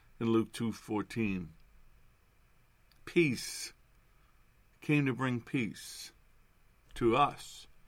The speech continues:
peace to the children, peace in our lives.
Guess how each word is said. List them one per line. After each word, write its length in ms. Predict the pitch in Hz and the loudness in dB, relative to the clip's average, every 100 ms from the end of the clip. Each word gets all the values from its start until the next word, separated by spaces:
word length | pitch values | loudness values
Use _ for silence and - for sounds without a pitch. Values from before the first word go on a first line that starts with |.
| - - _ _ _ _ _ _ _ _ _ | -20 -20 _ _ _ _ _ _ _ _ _
peace 320 | - 143 120 | 0 0 0
to 160 | - 113 | -4 -4
the 120 | 87 | -4
children, 580 | - - 135 107 - 113 - - - - _ | -4 0 0 0 -4 -18 -20 -20 -20 -20 _
peace 320 | - 143 131 | 2 2 2
in 100 | 120 | 0
our 160 | 104 90 | 0 0
lives. 800 | 101 127 113 85 - - - | 2 4 4 2 -6 -16 -16